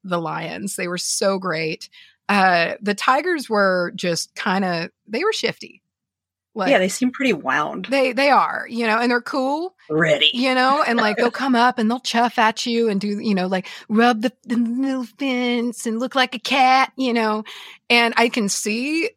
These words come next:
Speaker 1: if you don't, if you've not been around one for, for, you know, you could want to pet one, but I, I
Speaker 2: It
Speaker 1: don't
Speaker 2: looks like a cat.
Speaker 1: The, the people who, like, work with tigers and aren't afraid of them blow my mind,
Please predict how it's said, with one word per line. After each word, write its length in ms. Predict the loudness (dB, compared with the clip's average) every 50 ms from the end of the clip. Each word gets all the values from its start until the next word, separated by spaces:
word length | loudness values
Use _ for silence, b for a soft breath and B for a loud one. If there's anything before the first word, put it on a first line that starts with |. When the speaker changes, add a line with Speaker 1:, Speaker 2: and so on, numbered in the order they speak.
| _ -2
Speaker 1:
if 200 | 0 0 0 0
you 240 | 0 0 0 0 0
don't, 300 | 2 2 2 2 0 -2 -2
if 140 | -2 -2 0
you've 160 | -2 0 2
not 200 | 4 2 2 2
been 140 | 0 0 0
around 500 | 0 0 0 0 0 0 0 0 -2 -2 -4
one 400 | -2 -2 -2 -2 -2 -4 -6 -8 -8
for, 300 | -6 -6 -4 -4 -4 -6
for, 240 | -4 -4 -4 -2 0
you 140 | 0 0
know, 120 | 0 0 0 -2
you 200 | 0 -2 -2 -2
could 200 | -2 -4 -6 -6 _ -12 -8 -2 0
want 240 | 0 0 0 0 -2
to 120 | -6 -4
pet 260 | -4 -4 -6 -4 -4
one, 320 | -4 -4 -2 -2 -2 -2 -2
but 100 | -4 -4 -6
I, 80 | -8 -10 -4 _ 2
I 100 | 2 4
Speaker 2:
It 40 |
Speaker 1:
don't 80 | 4 4
Speaker 2:
looks 180 | 2 2 2 0
like 160 | 0 0 -2
a 80 | -8
cat. 320 | -6 -4 -2 0 0 0 -2 _ _
Speaker 1:
The, 200 | 0 0 2 2
the 160 | 2 0 0
people 500 | 2 4 4 4 4 4 2 2 2 0 0 0
who, 600 | 2 2 4 4 4 2 2 0 -2 -4 -6 _ _ _ _ _ _ _ _ _ _ _ _ _ _ _ _ _ -2
like, 480 | 2 2 4 4 2 0 -2 -6 -10 -10 -8
work 460 | -4 0 2 4 4 4 0 -4 -8 -10
with 400 | -6 -2 0 0 0 0 -2 -8 -4
tigers 680 | 0 2 2 2 2 2 0 0 0 -2 -2 -4 -8 -10 -12 -14 -14 -6 0
and 240 | 2 2 2 2 2 2
aren't 260 | 2 2 2 2 -2
afraid 320 | -2 2 2 2 2 2
of 120 | 0 0 0
them 300 | 0 2 2 2 0 -2 B B B B
blow 240 | 2 2 2 2
my 160 | 2 -2 -4 -4
mind, 400 | -6 -6 -6 -8 -8 -12 -14